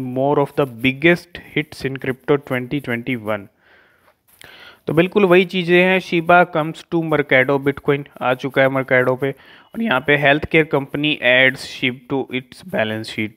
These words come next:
मतलब डॉक्टर जो हेल्थ केयर सर्विस है, जो मैंने आपको बताया था, वो भी ऐड कर चुके हैं। तो दो चीज़ें हो चुकी हैं ये।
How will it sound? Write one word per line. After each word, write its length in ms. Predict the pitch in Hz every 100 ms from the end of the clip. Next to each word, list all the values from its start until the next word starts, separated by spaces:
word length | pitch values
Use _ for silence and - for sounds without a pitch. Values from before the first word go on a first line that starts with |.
| _ -
मतलब 320 | 180 120 117 -
डॉक्टर 520 | 117 120 - - -
जो 180 | 123 127
हेल्थ 240 | 120 120 -
केयर 160 | 127
सर्विस 420 | 120 123 117 120
है, 60 | 123
जो 180 | 117 117
मैंने 160 | 113
आपको 220 | 117 110 -
बताया 340 | 113 117 113
था, 140 | 113
वो 240 | 131 120 120
भी 160 | 127
ऐड 160 | 123 120
कर 160 | 120 117
चुके 280 | 127 -
हैं। 140 | 127 147 _ _ _ _ -
तो 60 | 117
दो 180 | 127 139
चीज़ें 300 | 139 131 139
हो 160 | 131
चुकी 300 | 127 131 139
हैं 200 | 131 131
ये। 160 | 139